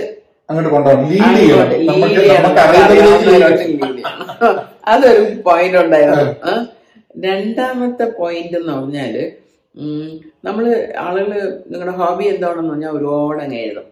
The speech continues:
Speaker 1: ഉം.
Speaker 2: ആ, അപ്പൊ അവരത് ചോദിക്കും.
Speaker 1: ഉം.
Speaker 2: ചോദിക്കുമ്പോഴത്തേക്കും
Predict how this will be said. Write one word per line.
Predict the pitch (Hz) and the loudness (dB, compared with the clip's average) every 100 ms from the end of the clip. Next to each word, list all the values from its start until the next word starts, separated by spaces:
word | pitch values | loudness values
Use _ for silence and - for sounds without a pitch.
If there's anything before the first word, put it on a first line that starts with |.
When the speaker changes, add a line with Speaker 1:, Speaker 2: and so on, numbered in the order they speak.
| - | -14
Speaker 1:
ഉം. | 123 - _ _ _ _ - | -16 -18 _ _ _ _ -12
Speaker 2:
ആ, | 220 - - | -12 -14 -16
അപ്പൊ | 175 214 226 - - _ _ | -12 -10 -10 -14 -20 _ _
അവരത് | 190 214 214 185 185 - | -8 -6 -6 -8 -10 -8
ചോദിക്കും. | 143 120 - 120 - | -8 -8 -12 -16 -14
Speaker 1:
ഉം. | 120 - _ _ _ _ _ | -14 -14 _ _ _ _ _
Speaker 2:
ചോദിക്കുമ്പോഴത്തേക്കും | 208 220 226 240 220 202 190 180 170 165 180 185 185 | -2 -2 -2 -6 -10 -8 -8 -8 -8 -10 -12 -18 -20